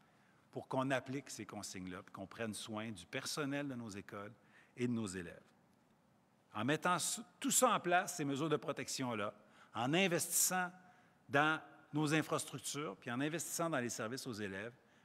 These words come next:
mais je pense qu'on se donne tous les ingrédients, tous les outils pour avoir une belle rentrée scolaire, pour que les sourires qu'on a vus ce matin, bien, on les garde tout le long de l'année scolaire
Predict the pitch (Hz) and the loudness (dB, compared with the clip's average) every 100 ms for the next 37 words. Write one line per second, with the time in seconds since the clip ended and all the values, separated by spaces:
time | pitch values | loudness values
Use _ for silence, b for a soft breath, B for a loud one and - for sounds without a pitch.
0 | - 104 - 131 135 - 110 90 117 120 | -8 -6 -2 0 0 -4 -6 -2 0 0
1 | 123 - - _ _ _ _ _ _ _ | -2 -14 -20 _ _ _ _ _ _ _
2 | - 320 208 135 127 110 104 95 113 120 | 4 6 6 2 0 0 -2 -2 -2 -4
3 | 117 - - 262 180 131 107 110 - 131 | -8 -8 0 0 0 -2 -4 -6 -6 -6
4 | - 101 101 104 98 95 147 196 127 120 | -6 -6 -4 -4 -4 2 4 4 0 -4
5 | - 117 - 98 90 104 - _ 113 - | -4 -8 -4 -4 -4 -8 -12 _ -10 -4
6 | 113 113 160 156 175 190 151 127 117 135 | -2 0 2 4 4 2 -2 -4 -4 -8
7 | - 120 104 127 107 101 104 104 120 123 | -4 -4 -4 -6 -6 -8 -8 -2 0 0
8 | 113 B B B _ _ 269 185 160 156 | -2 B B B _ _ 8 10 10 10
9 | 139 107 110 - 113 95 98 123 | 6 0 -2 -4 -2 0 -2 -4